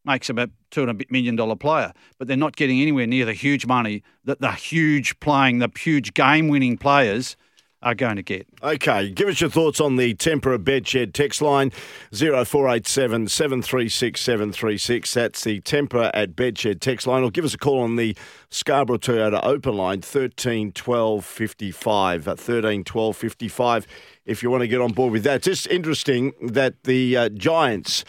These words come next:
Speaker 2: have got five players on long-term contracts and then followed by Carlton, who've got
Speaker 1: Who, who are
Speaker 2: four.
Speaker 1: one or two of the Giants? So we're talking the Greater Western Sydney.
Speaker 2: Yeah, with Josh Kelly, of course, is there till twenty twenty-nine, eight-year
Speaker 1: I, I,
Speaker 2: deal.
Speaker 1: I think the w-,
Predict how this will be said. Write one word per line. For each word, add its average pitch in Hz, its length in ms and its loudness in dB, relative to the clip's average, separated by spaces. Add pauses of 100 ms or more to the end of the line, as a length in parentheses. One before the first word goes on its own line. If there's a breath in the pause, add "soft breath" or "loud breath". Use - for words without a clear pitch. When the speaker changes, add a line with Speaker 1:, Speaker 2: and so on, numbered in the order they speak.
(240 loud breath)
Speaker 2:
have 110 120 -2
got 101 160 2
five 143 420 4
players 104 380 0
on 107 100 0
long-term 107 520 -2
contracts 113 680 -2
and 110 160 -2
then 120 100 -2
followed 117 300 0
by 104 180 0
Carlton, 156 720 2 (300 loud breath)
who've 110 140 -2
got 104 180 -2
Speaker 1:
Who, 220 120 4
who 233 160 4
are 240 80 4
Speaker 2:
four. 196 80 4
Speaker 1:
one 202 140 2
or 185 60 0
two 180 160 -2
of 160 60 -2
the 147 100 -2
Giants? 135 540 2
So 139 120 4
we're 160 120 2
talking 180 280 0
the 135 60 -2
Greater 143 240 4
Western 127 240 -2
Sydney. 90 400 -8
Speaker 2:
Yeah, 131 200 2
with 135 200 0
Josh 160 260 0
Kelly, 117 320 2
of - 120 -4
course, 117 280 0
is 95 100 -4
there 113 180 2
till 92 140 -4
twenty 107 320 -4
twenty-nine, 107 520 -2 (100)
eight-year 143 400 0
Speaker 1:
I, 175 40 6 (120)
I, 180 60 4
Speaker 2:
deal. 104 260 0
Speaker 1:
I 156 80 0
think 254 320 -2
the 190 100 0
w-, 160 180 -4